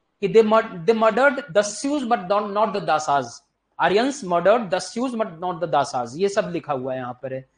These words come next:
कि आर्य लोग दस्युओं की हत्या करते थे, दास की नहीं।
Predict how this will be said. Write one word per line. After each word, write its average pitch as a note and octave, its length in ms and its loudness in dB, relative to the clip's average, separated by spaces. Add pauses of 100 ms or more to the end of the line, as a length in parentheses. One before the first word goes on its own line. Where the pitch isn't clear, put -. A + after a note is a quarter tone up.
(240)
कि - 60 2
आर्य A3 320 4
लोग B3+ 240 0
दस्युओं B3+ 420 0
की C#4+ 140 -2
हत्या G#3 260 2
करते F#3+ 300 -4
थे, C4+ 100 -6
दास F3+ 360 0
की D#3 120 -8
नहीं। A#2 260 -8